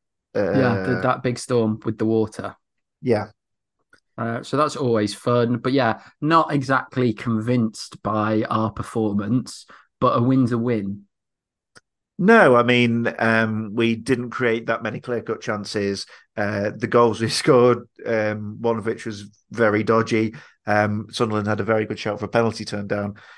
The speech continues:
Speaker 2: Um, so I think the main thing this game proved is that, uh, Sunderland are fully, um, or we are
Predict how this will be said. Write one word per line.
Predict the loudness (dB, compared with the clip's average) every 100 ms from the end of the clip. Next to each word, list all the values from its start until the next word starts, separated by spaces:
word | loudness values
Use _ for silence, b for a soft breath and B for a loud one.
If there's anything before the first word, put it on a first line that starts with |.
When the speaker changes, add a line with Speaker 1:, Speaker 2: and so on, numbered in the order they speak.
| B -2
Speaker 2:
Um, | 2 2 0 -4
so | 2 6 6 4 0 b b _ -2
I | -2
think | 2 0 0
the |
main | 0 0 0
thing | -2 -4 -4
this | -4 -6 -4
game | -2 -2 -2
proved | 0 0 -2 -8 -14
is | -14 -6
that, | -2 -2 -4 -14 _
uh, | -4 -2 -2
Sunderland | -4 -6 -4 0 0 0 -6 -6
are | -2 0 0 -2 -6 -14 _ _ _
fully, | -20 -6 0 2 2 0 -6 -14 _ _ _ _
um, | -12 -10 -10 -14 -16 -20 _ -4
or | 0
we | 6 8
are | 8 4 0